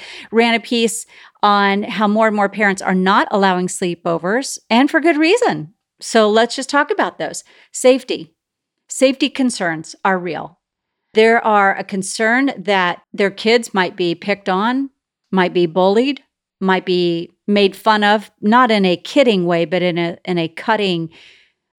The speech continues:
with an, a motive to hurt or harm a child. Children can be lured into a false sense of a friend so that those friends can then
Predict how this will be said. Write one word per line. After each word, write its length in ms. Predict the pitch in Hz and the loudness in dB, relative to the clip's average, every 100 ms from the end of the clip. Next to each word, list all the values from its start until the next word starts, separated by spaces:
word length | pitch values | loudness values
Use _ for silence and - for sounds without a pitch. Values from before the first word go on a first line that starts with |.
| - | 0
with 200 | 202 196 | 2 2
an, 120 | 180 - | -2 0
a 80 | 190 | 2
motive 580 | 190 208 226 196 165 - | 4 4 4 2 -2 -6
to 180 | 208 | -8
hurt 240 | 180 202 185 | -4 -4 -4
or 100 | 185 | -4
harm 680 | 165 - 175 175 170 165 175 - - | -6 -2 0 2 0 -4 -10 -12 -10
a 40 | |
child. 560 | 180 202 170 160 151 - _ _ - | -6 -2 -2 -4 -10 -16 _ _ -12
Children 500 | - 175 185 180 175 - - _ | -8 -6 -4 -6 -8 -16 -20 _
can 340 | - 220 196 196 | -6 -2 -2 0
be 300 | 202 190 - | 0 0 -2
lured 420 | 190 208 202 202 | 0 2 2 0
into 580 | 202 196 190 - 180 175 | 0 0 0 0 0 0
a 80 | |
false 360 | 175 196 180 - | 0 2 0 0
sense 320 | - 262 254 | 0 2 2
of 200 | - 185 | -2 -2
a 120 | 180 | -2
friend 460 | 165 - 180 170 165 | -4 -2 -2 0 -4
so 200 | - 196 | -6 -6
that 180 | 185 175 | -6 -4
those 220 | 180 175 | -2 -2
friends 340 | - 180 170 - | -2 -2 -2 -4
can 280 | 202 175 156 | -4 -4 0
then 460 | 220 196 175 170 | 2 4 2 -2